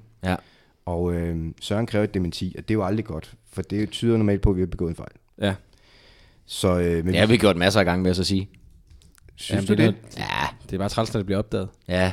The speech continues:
Speaker 1: det er rigtigt.
Speaker 2: Hmm. Men Søren er i hvert fald... Øh,
Speaker 1: Er han rasende?
Speaker 2: ja, i hvert fald i omegnen af
Speaker 1: Ja.
Speaker 2: rasende. Og han skriver, "Jeg sidder i sidste uge,"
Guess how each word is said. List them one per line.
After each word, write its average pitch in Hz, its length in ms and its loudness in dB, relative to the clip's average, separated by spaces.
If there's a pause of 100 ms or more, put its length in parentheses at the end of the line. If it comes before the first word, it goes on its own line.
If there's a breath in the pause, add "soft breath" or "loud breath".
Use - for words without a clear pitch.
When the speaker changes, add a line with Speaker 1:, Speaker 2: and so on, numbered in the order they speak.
(100)
Speaker 1:
det 92 60 -6
er 85 60 -6
rigtigt. 87 340 -6 (140)
Speaker 2:
Hmm. 80 180 -4 (960 soft breath)
Men - 100 -14
Søren 110 220 0
er 110 40 4
i 104 40 4
hvert 92 140 0
fald... 85 200 -2 (260)
Øh, 90 80 -8
Speaker 1:
Er 82 240 -6
han 92 100 -2
rasende? 95 400 0
Speaker 2:
ja, 123 180 -2
i 127 60 0
hvert 139 180 4
fald 127 120 2
i 117 60 6
omegnen 110 340 6
af 80 40 -2
Speaker 1:
Ja. 73 60 -4
Speaker 2:
rasende. 90 340 -2
Og - 120 -6
han 110 100 2
skriver, 143 280 2 (1200 soft breath)
"Jeg 123 440 4
sidder 139 220 2
i 127 40 6
sidste 135 360 0
uge," 95 300 0